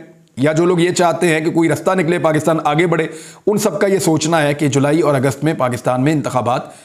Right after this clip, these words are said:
करवा दिए जाएं और सारे के सारे इंतखाबात इकट्ठे करवा दिए जाएं। इमरान खान साहब को ये पता है कि हुकूमत बात नहीं मानेगी और उनको ये भी पता है कि उसके बाद,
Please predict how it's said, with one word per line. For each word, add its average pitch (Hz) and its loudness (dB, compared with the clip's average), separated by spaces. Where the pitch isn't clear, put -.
करवा 147 0
दिए 110 0
जाएं - -8
और 151 0
सारे 170 0
के 202 2
सारे 165 2
इंतखाबात 143 -2
इकट्ठे 180 -2
करवा 127 0
दिए 107 0
जाएं। - -8
इमरान 175 0
खान 202 2
साहब 196 0
को 190 2
ये 190 0
पता 185 0
है 175 0
कि 160 0
हुकूमत 151 0
बात 143 -4
नहीं 143 0
मानेगी 180 0
और 151 2
उनको 156 2
ये 151 4
भी 202 2
पता 180 0
है 160 0
कि 160 -2
उसके 170 0
बाद, 175 0